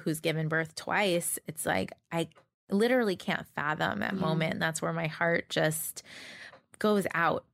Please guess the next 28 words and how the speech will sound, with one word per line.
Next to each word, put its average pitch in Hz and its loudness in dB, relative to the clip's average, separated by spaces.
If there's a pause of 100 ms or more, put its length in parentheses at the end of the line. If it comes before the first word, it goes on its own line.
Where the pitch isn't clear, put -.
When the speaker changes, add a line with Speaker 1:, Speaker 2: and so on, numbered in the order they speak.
(260)
Speaker 1:
to - -2
you 165 4
and 170 0
to 165 2
this, 160 2
and 160 0
to 156 -2
your 156 2
husband 156 0
and 170 -2
to 165 -2
this 156 -2
whole 156 4 (240)
moment. 160 0 (680)
So - 4
I 156 4
just, 156 -2
like, 147 0 (140)
whew, 254 4 (760)
that's 196 2
the 190 0
Speaker 2:
There 208 4
Speaker 1:
moment 185 2
that 156 2
gets 156 0
me 160 -2
every 160 0
time. 156 0